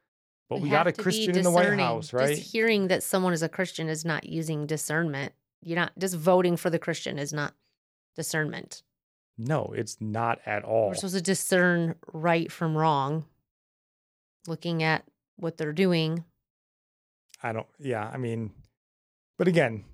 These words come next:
Speaker 1: we're talking this out loud because we're just as liable to fall into it, um, as well. I mean, I, I was just thinking about, you know, Vivek Ramaswamy,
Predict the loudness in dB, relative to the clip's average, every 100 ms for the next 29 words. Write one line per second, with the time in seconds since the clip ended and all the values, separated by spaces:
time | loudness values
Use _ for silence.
0 | 2 2 2 2 2 2 2 4 4 4
1 | 4 4 2 0 0 -2 -12 -2 4 4
2 | 4 2 0 -2 2 2 0 -4 0 2
3 | 4 0 -4 -6 -4 -4 -8 _ _ _
4 | _ -6 -4 -2 -2 4 4 4 2 2
5 | 4 4 4 2 2 2 4 4 4 0
6 | -4 -4 0 0 4 2 4 2 2 0
7 | 4 4 4 0 -10